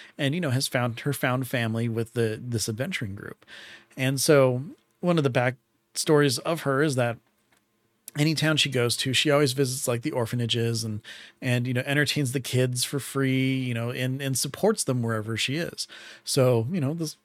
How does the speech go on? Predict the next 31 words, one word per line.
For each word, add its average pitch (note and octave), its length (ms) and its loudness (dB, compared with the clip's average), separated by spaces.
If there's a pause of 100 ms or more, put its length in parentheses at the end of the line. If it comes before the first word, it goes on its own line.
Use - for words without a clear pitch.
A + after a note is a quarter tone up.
goddess B2+ 400 4
kinda C#3 260 2
noticed B2 460 2
and B2 300 -2 (180)
it's - 140 -8
like, A2+ 200 -10 (440)
"You're F#2+ 140 -12
gonna G2+ 200 -8
be A#2+ 140 -4
my C#3 140 -4
champion. D3 440 -6
You're G#2+ 80 -8
doing C3 320 2
the C#3+ 80 4
things D3 300 0
that C#3+ 100 2
I C3+ 80 -2
want." C#3+ 380 -6
And, G2+ 360 -10
and G#2+ 280 -6 (560)
he D3 120 2
just C#3+ 160 2
happened D3+ 300 6
to D#3+ 40 2
be D3 120 6
with D3 320 6
a C3+ 80 2
group B2+ 320 0
of C3 120 4
adventurers B2+ 500 0
who D#3+ 260 2